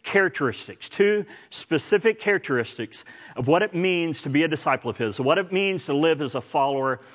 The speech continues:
of, of his. And so what I want us to do this morning is, is this. As we look at these two specific characteristics, I want us to, first and foremost,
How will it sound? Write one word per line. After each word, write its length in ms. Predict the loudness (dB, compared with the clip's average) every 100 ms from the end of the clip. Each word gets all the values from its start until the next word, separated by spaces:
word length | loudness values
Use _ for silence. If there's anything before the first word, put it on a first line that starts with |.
| -20 0
of, 340 | 2 4 0 -6 -20 -20 -16
of 140 | -10 -6
his. 440 | -6 -6 -10 -20 -20 _ _ _ -20 -6
And 80 | 0
so 140 | 2
what 140 | 4 4
I 20 |
want 220 | 2 2
us 160 | -2 -2
to 100 | 0
do 160 | 2
this 240 | 2 0 -2
morning 280 | 0 0
is, 180 | 0 -2
is 200 | -2 -2
this. 220 | 0 0
As 260 | 2 2 2
we 140 | 2
look 320 | 2 4 2 2
at 100 | 0
these 240 | 0 -2
two 260 | 0 0 0
specific 460 | -2 -2 0 -2
characteristics, 800 | -2 -2 0 0 0 -4 -8 -10 -16 -20 -20 -20 -20 -6 0
I 60 |
want 320 | 2 4 2
us 140 | 0 -4
to, 220 | 0 0
first 520 | 0 0 2 2 -2
and 140 | -6 -4
foremost, 720 | -2 -2 -2 -4 -6 -10 -16